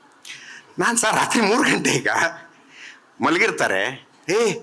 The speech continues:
ಮಾಡು, ಏನಾಗಲ್ಲ" ಅಂತ. ಏನ್ ಮಾಡ್ತೀರಿ ಹಂಗಂದ್ಮೇಲೆ? ಬಾಸ್ ಆದೇಶ. ಫೋನ್ ಮಾಡಿ ನಾನು ಭಾಳ ಸಾರಿ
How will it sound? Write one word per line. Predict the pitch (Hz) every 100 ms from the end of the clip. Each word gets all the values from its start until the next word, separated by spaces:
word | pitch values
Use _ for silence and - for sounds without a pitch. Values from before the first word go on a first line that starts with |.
| - 127
ಮಾಡು, | 180 156 175 - 143
ಏನಾಗಲ್ಲ" | 165 143 135 110
ಅಂತ. | 98 95 - - - _ - - - - - - - _ _ _ _ _ _ _ _ _ _ - - - - - 196
ಏನ್ | 330 320
ಮಾಡ್ತೀರಿ | - 165
ಹಂಗಂದ್ಮೇಲೆ? | 135 143 190 151 95 87
ಬಾಸ್ | 113 202 233
ಆದೇಶ. | 180 175 185 - 101 - - -
ಫೋನ್ | 226 269
ಮಾಡಿ | 233 208 214
ನಾನು | 196 - -
ಭಾಳ | - - 208 262
ಸಾರಿ | 262 185 190 220 180 156 135